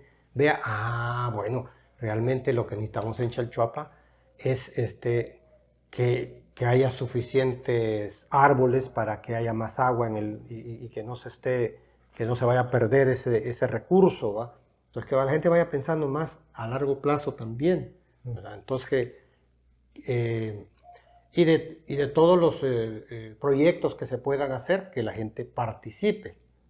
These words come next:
¿verdad? Para poder de, de irse educando y después tener una actitud inteligente a la hora de votar por un proyecto de gobierno, ¿verdad?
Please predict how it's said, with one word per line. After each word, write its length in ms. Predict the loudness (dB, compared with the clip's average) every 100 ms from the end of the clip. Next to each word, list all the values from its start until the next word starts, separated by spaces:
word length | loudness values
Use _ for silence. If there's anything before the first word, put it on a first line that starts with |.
| _ _
¿verdad? 340 | -10 -8 -10 -4
Para 320 | 2 2 2
poder 320 | 4 4 4
de, 240 | 4 0 0
de 400 | -4 -4 -6 -6
irse 280 | -4 -2 -2
educando 440 | -2 0 2 2
y 40 | 2
después 360 | 0 2 0
tener 420 | 2 2 2 0 -8 _ _ _ _
una 680 | -2 2 2 4 2 2 -2 -2
actitud 600 | -4 -2 -4 2 2 2 0
inteligente 1000 | -2 0 0 0 4 4 4 0 -4 -4
a 120 | -4
la 160 | 0 2
hora 300 | 4 6 4
de 360 | 4 2 0 -10 _ _ _
votar 640 | -2 -2 2 2 2 -8 -4
por 200 | 0 2
un 600 | 4 4 2 0 -2 -8 -20 _
proyecto 800 | 0 2 2 0 -2 0 0 -2
de 120 | -4
gobierno, 600 | -4 -2 2 2 2 -2 -6 -18 _ _ -20 -16
¿verdad? 380 | -10 -6 -6